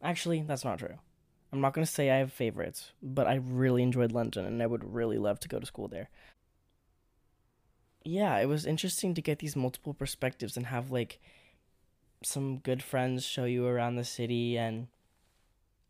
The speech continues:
I really enjoyed meeting people. I think the main place I met people was, like, social media or, like, social apps, like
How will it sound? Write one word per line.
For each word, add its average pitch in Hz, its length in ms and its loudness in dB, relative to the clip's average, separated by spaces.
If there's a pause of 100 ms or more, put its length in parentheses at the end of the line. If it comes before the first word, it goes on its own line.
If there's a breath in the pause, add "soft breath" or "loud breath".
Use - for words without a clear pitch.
(640)
I 156 60 4
really 147 340 4
enjoyed 110 460 0 (320)
meeting 127 260 -2
people. 143 380 -8
I 160 80 -2
think 175 260 -6
the 175 100 -2
main 143 360 0
place 175 260 -2
I 180 60 -2
met 175 220 -2
people 170 260 -2
was, 143 180 0
like, 131 140 -2
social 123 340 -2
media 120 580 2 (520 loud breath)
or, 110 580 4 (180)
like, 123 140 -6
social 123 380 -4
apps, - 640 -4 (200)
like 127 160 -6